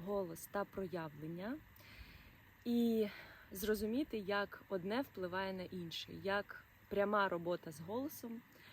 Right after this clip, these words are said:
впливає на те, як ми проявляємось в світі, як ми можемо, вміємо висловити свою думку, де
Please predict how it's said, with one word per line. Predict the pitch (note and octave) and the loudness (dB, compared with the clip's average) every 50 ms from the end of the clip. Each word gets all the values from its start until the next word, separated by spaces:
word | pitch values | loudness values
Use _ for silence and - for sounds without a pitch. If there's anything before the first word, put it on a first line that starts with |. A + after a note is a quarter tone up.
| - - - - | -20 -20 -12 -4
впливає | - G3+ G3+ G3 G#3+ G#3+ G#3+ G3+ F#3+ | 0 0 2 4 4 4 4 2 0
на | F#3+ F#3+ G3 G3 F#3 F3 D#3+ - - | 0 0 0 0 -2 -2 -4 -4 -2
те, | G#3 A3+ C4 | 0 0 2
як | C4 G#3+ G3 G3+ G#3+ - - | 2 2 2 0 0 -2 -4
ми | F3+ F3+ F#3 F#3+ | -4 -4 -4 -4
проявляємось | - - F3+ F3+ E3+ F3 E3+ D#3+ E3 F3 F3 F3 F3 E3 D#3+ D#3+ D#3+ - - | -6 -6 -6 -4 -4 -4 -4 -4 -4 -2 -2 -2 -2 -4 -4 -4 -6 -8 -8
в | - | -8
світі, | - - F#3 A3 B3+ B3+ - - A3 G#3 G#3+ - - - - - - - - | -8 -4 -2 -2 -2 -2 -4 -6 -6 -6 -8 -10 -14 -18 -18 -18 -16 -6 0
як | F3 G3+ G3+ G3 - | 4 4 4 2 0
ми | G3 F#3 F3+ | -2 -2 -2
можемо, | F3+ F3 F#3 G3+ G#3 G#3 F#3 F3+ F#3 F3+ F3 F3 E3+ E3+ E3+ E3 E3 E3 - - - - - - | -2 0 0 2 2 2 0 -2 -4 -6 -6 -6 -6 -6 -6 -6 -8 -10 -14 -18 -20 -20 -14 -10
вміємо | F3+ F3+ F#3+ G3+ G#3+ A3 G#3+ G#3+ G3+ G3+ F#3+ F#3 F3+ F3 F3 F3 F3 F3 - - - | -4 -2 0 2 2 4 2 2 2 0 -2 -2 -4 -6 -8 -8 -10 -12 -14 -14 -10
висловити | F#3 F3 G3 G#3 G#3 - G3 F#3 F3+ F3 - F3 | -4 0 0 0 0 0 -2 -2 -4 -4 -6 -8
свою | - - F3+ F#3+ F#3 F#3 E3+ | -8 -4 -4 -2 -2 -2 -2
думку, | E3+ G#3 B3 C4+ C#4 - - A3+ | 0 0 2 2 0 0 -2 -6
де | F#3+ F3+ A3 A3 | -4 -2 -2 -2